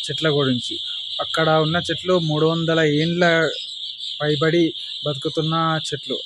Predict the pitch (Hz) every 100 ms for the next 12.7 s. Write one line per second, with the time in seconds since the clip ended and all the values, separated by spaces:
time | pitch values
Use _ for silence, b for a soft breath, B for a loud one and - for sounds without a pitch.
0 | - 139 143 143 156 160 180 185 180 170
1 | 170 151 151 - - 160 160 156 170 160
2 | 156 151 143 156 160 151 147 151 151 131
3 | B B B - 160 151 170 156 156 139
4 | 160 175 139 135 156 135 - - 135 -
5 | - - - 165 165 165 147 139 131 110
6 | - B B B 147 143 151 175 185 175
7 | 165 175 170 165 165 - - - - -
8 | - - - - - - - - - -
9 | - 147 151 - 160 160 156 151 156 160
10 | - 147 147 - 175 156 143 160 156 151
11 | 147 - 175 175 156 120 - - 147 160
12 | 160 135 - 143 143 165 147